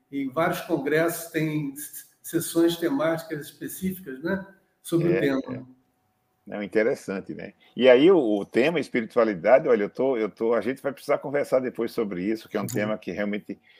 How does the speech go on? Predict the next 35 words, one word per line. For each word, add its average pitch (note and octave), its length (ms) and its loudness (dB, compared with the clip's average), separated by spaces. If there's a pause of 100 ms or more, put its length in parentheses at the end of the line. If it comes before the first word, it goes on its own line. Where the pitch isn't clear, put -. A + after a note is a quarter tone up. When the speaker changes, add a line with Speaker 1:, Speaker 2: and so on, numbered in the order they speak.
(140)
Speaker 2:
eu, G2+ 180 -2
eu G#2+ 80 -2
trabalho A#2+ 400 6
muito A#2+ 220 0
o B2 60 2
espírito - 420 -2
de F#2+ 80 -6
servir G2 520 2
também G2 280 -4
nas G#2+ 180 0
empresas. F2+ 540 -6 (480)
Mas C3+ 220 4
o D#3+ 60 2
Márcio F3+ 320 2
Migues A2+ 360 -2
faz A2 220 2
uma A2 140 0
colocação G#2 680 0
aqui B2+ 260 -4
que C3+ 120 -6
eu B2 100 6
acho - 220 2
que B2+ 100 -4
essa B2 240 0
vai A2+ 160 2
pra, B2 260 4
pra A#2 240 0
você, G#2+ 400 -6
Keyles. E2+ 440 -10 (420)
Vocês E3+ 280 2
já E3 100 6
pesquisaram C3+ 680 6
os B2+ 100 -6
fracassos A2+ 800 0
das A2 280 4